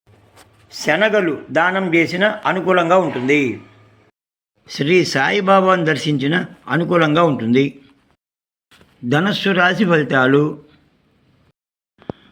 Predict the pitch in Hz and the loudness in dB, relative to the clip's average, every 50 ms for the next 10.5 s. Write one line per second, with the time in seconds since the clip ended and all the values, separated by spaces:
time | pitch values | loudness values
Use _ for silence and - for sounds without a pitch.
0 | _ _ - - - - 156 147 - 226 - 220 185 185 170 160 - - - 160 | _ _ -16 -10 -6 -4 -2 0 0 -2 -2 -2 -2 -2 -2 -4 -6 -4 -2 0
1 | 185 247 247 - - - _ - 117 131 147 143 - - 214 214 202 190 175 165 | 0 0 -2 -6 -12 -20 _ -6 -4 -2 -2 -2 -2 -2 -2 0 0 0 0 0
2 | 160 - - - - - - - _ - - 127 160 185 190 196 190 175 151 147 | 0 -2 -2 -4 -4 -6 -6 -10 _ -4 -2 0 0 0 0 -2 -2 -2 0 0
3 | 180 196 220 208 - - - 127 120 147 170 190 196 190 180 165 151 190 220 196 | 0 0 -2 -4 -8 -10 -8 -4 -2 -2 -2 0 0 0 0 0 -2 -2 -4 -4
4 | 160 131 127 120 117 123 139 151 156 - - - _ _ _ _ _ _ _ _ | -4 -4 -2 0 0 2 2 0 -2 -4 -10 -18 _ _ _ _ _ _ _ _
5 | _ _ _ _ _ _ _ _ _ _ _ _ _ _ _ _ - 101 110 113 | _ _ _ _ _ _ _ _ _ _ _ _ _ _ _ _ -20 -16 -8 -2
6 | 131 156 185 208 226 220 220 - - 196 196 196 196 190 170 175 - - - 156 | 0 2 4 6 6 6 4 4 4 4 4 4 4 2 0 -2 -2 -2 0 0
7 | 175 196 196 196 196 190 180 175 165 - - 143 156 151 190 175 175 170 160 165 | 2 2 2 2 0 -2 -2 -2 -2 0 0 0 0 -2 -2 -2 -2 -2 2 4
8 | 160 156 160 175 196 196 190 - - _ _ - 110 110 123 139 160 180 175 175 | 4 4 4 2 0 -2 -4 -10 -20 _ _ -12 -4 2 4 4 6 4 2 0
9 | 156 - 208 208 190 - 143 151 165 - 190 185 180 151 170 156 156 175 190 180 | -2 0 0 0 2 2 0 -2 0 2 2 2 2 2 0 2 2 2 2 2
10 | 156 123 127 123 123 123 135 143 143 - | 0 2 2 2 2 2 2 0 -2 -4